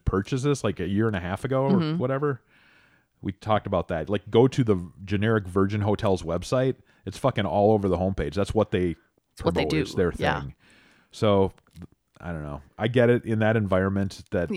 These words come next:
Speaker 2: People are making big deal because it's the exception
Speaker 1: Yeah.
Speaker 2: in Vegas.
Speaker 1: Yeah, I know. But
Speaker 2: But
Speaker 1: I'm like,
Speaker 2: shouldn't be the exception, but we're not gonna get off on that tangent.
Speaker 1: No, but the, like, l-, treating this as new information,
Speaker 2: Mm-hmm.
Speaker 1: uh, just annoyed the fuck out of me this week.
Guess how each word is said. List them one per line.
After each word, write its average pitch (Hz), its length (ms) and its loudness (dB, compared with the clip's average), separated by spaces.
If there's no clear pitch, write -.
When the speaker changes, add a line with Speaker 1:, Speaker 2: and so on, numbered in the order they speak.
Speaker 2:
People 220 280 4
are 214 40 6
making 208 260 0
big 190 160 0
deal 170 200 0
because 165 260 -4
it's - 160 -10
the 147 100 -4
exception 170 800 -2
Speaker 1:
Yeah. 165 240 -2
Speaker 2:
in 185 100 -4
Vegas. 196 640 -6
Speaker 1:
Yeah, 76 200 -4
I 76 100 -4
know. 64 320 -12
But 76 140 -6
Speaker 2:
But 147 260 0
Speaker 1:
I'm 95 100 -10
like, 85 140 -6
Speaker 2:
shouldn't 170 340 -6
be - 80 -8
the - 120 -10
exception, - 560 -12
but 165 140 -14
we're 180 80 -6
not 147 160 -10
gonna 160 120 -14
get 151 120 -6
off - 180 -8
on - 60 -14
that - 160 -8
tangent. 101 260 -2
Speaker 1:
No, 90 40 0
but 90 160 -6
the, 76 180 -4
like, 85 160 -8
l-, - 80 -8
treating 120 300 0
this 101 180 -2
as - 280 -8
new 90 200 0
information, 80 720 -6
Speaker 2:
Mm-hmm. 156 260 -2
Speaker 1:
uh, 87 100 -14
just - 220 -14
annoyed 76 300 -6
the 76 80 -10
fuck - 240 -12
out 73 140 -6
of 69 60 -8
me 69 80 -8
this 69 220 -10
week. 67 280 -12